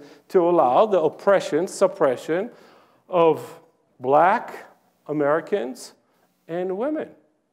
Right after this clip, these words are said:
et cetera, et cetera, right? So that's his view. Very critical,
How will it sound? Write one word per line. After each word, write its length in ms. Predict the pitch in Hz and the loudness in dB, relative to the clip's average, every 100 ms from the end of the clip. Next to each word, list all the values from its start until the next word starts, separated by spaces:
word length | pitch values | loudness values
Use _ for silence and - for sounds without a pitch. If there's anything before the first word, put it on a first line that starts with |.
| _ _ _ _ _ _ _ | _ _ _ _ _ _ _
et 140 | 127 - | -20 -14
cetera, 320 | 127 113 110 | -14 -12 -16
et 80 | - | -18
cetera, 260 | 104 - | -20 -20
right? 300 | 120 143 202 - - _ _ _ | -4 -2 -2 -4 -18 _ _ _
So 680 | - - 185 180 - - - _ _ | -12 0 4 2 0 -16 -20 _ _
that's 240 | 202 220 | 0 4
his 180 | 214 180 | 4 2
view. 300 | 135 101 - _ _ _ | 0 -10 -12 _ _ _
Very 280 | 131 185 220 | 2 2 2
critical, 720 | - 208 196 - 185 190 - | 0 2 2 0 0 0 -6